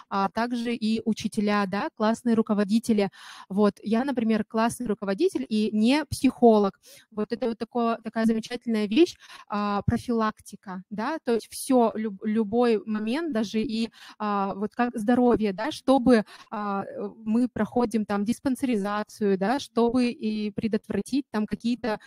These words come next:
большие, а, моменты с нашим здоровьем. Мы предотвращаем это. Вот так же и пр-, м, мы там делаем зарядку, мы зака-, закаляемся, а, пьем витамин D или еще какие-то витамины.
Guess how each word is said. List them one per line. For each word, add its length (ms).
большие, 760
а, 440
моменты 420
с 80
нашим 280
здоровьем. 500
Мы 320
предотвращаем 920
это. 160
Вот 100
так 200
же 100
и 140
пр-, 200
м, 220
мы 140
там 180
делаем 420
зарядку, 580
мы 120
зака-, 360
закаляемся, 760
а, 180
пьем 340
витамин 480
D 240
или 200
еще 160
какие-то 220
витамины. 460